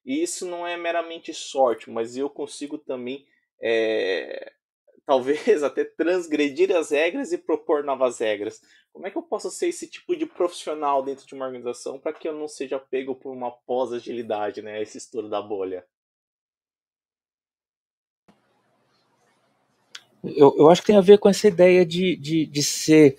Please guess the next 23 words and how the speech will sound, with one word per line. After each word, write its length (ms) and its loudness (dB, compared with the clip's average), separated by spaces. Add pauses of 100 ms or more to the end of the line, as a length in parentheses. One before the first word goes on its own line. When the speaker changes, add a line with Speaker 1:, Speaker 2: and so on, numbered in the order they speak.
(460)
Speaker 2:
não 280 8
só 260 6
reativo, 720 4 (340)
mas 180 0
principalmente 480 -4
propositivo, 720 2
né? 120 2
Que 80 2
é 40 6
aí 60 2
que 60 -6
você 160 -4
começa 260 2
a 40 -8
ser 80 -2
cada 180 6
vez 160 6
mais 200 2
antifrágil. 600 4 (440)
Porque 140 6
a 40 10
gente 180 2
ser 200 4